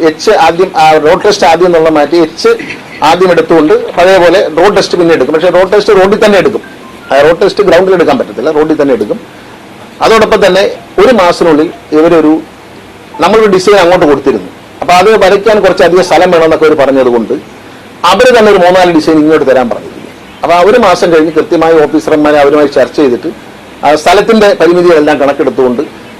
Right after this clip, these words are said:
അവര് ഇതേ കാര്യങ്ങൾ, ഈ കേന്ദ്ര നിയമത്തിൽ പറയുന്ന, മോട്ടോർ വെഹിക്കിൾ നിയമത്തിൽ പറയുന്ന, ആ, കയറ്റത്തിൽ നിർത്തിയെടുക്കുക, ആ, പിന്നെ സിക്സാഗ് ആയിട്ട് എടുക്കുക വണ്ടി, പിന്നെ വണ്ടി റിവേഴ്സ് പാർക്ക് ചെയ്യുക, സൈഡ് പാർക്ക് ചെയ്യുക,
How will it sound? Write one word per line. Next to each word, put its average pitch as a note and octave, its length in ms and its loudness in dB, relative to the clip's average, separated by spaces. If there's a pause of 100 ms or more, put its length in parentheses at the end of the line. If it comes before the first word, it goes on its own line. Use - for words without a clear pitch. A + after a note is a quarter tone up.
(120)
അവര് G3+ 260 2
ഇതേ A3 440 0
കാര്യങ്ങൾ, D#3 360 2
ഈ D#3+ 160 2
കേന്ദ്ര G3+ 340 0
നിയമത്തിൽ G3+ 440 0
പറയുന്ന, E3 460 2
മോട്ടോർ E3 320 0
വെഹിക്കിൾ F#3 280 2
നിയമത്തിൽ E3+ 360 0
പറയുന്ന, D3+ 400 0
ആ, D3 500 0
കയറ്റത്തിൽ D#3 540 0
നിർത്തിയെടുക്കുക, C#3+ 640 0 (560)
ആ, C#3+ 120 4
പിന്നെ C#3+ 300 0
സിക്സാഗ് D#3+ 520 0
ആയിട്ട് D3 180 0
എടുക്കുക C#3 420 -2
വണ്ടി, C3+ 340 -2 (180)
പിന്നെ D3 260 0
വണ്ടി D3 460 0 (400)
റിവേഴ്സ് F3+ 320 2
പാർക്ക് D3 300 0
ചെയ്യുക, C3+ 340 0 (260)
സൈഡ് F3 260 2
പാർക്ക് C#3+ 280 2
ചെയ്യുക, B2+ 260 0